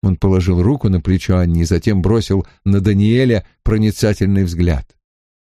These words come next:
«Твои родители и я прилетели также, чтобы повидать тебя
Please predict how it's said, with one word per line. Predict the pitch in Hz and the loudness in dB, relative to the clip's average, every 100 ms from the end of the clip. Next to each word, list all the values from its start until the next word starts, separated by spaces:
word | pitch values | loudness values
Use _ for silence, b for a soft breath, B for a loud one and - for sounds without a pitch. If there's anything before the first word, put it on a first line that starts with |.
| _ _ _ _ _ _ - | _ _ _ _ _ _ -6
«Твои | 78 117 160 | -2 0 2
родители | 147 127 104 196 - 135 135 | 2 0 0 -2 0 0 2
и | 120 | 0
я | 101 95 87 | 0 0 -2
прилетели | - 101 110 107 - 139 123 | -2 0 0 0 0 0 0
также, | - 120 135 92 113 | -2 -2 -2 -2 -4
чтобы | - 120 104 101 | -2 -2 0 0
повидать | 110 110 107 120 - | 0 0 0 -2 -4
тебя | - 107 85 120 156 - | -4 -2 0 0 2 -2